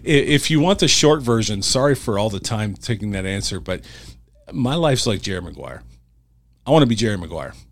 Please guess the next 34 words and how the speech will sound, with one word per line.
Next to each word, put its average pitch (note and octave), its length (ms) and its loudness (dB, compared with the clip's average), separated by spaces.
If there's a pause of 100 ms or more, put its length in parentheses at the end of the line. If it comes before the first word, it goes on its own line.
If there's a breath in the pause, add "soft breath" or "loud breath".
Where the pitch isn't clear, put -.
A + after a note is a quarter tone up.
Okay, C3+ 220 -2
not, C#3 360 -2
and C3 260 0
again, C3 220 0
not C3 200 0
the A#2+ 60 0
rom-com F#2 600 -4
side. D#2 580 -6
I, A#2 120 0
I B2 240 0
wanna D3 280 4
be G2 140 -2
Jerry F#2+ 240 -4
Maguire, C#2 400 -12
man. F2+ 240 -8
His C#3+ 340 2
manifesto, A2+ 840 -2
and A2 140 -4
actually B2+ 300 -2
it's B2 120 -4
out C3 200 -4
there E2 180 -4
online. F#2+ 380 -6
If D#2 160 -12
you A2 80 -2
ever, C3 240 -2 (160)
I A#2 80 -4
didn't D3 160 2
know G#2 80 -2
if - 120 -8
you F#2+ 60 -6
know G2 120 -6
this, D#2 140 -6
but F#2 260 -8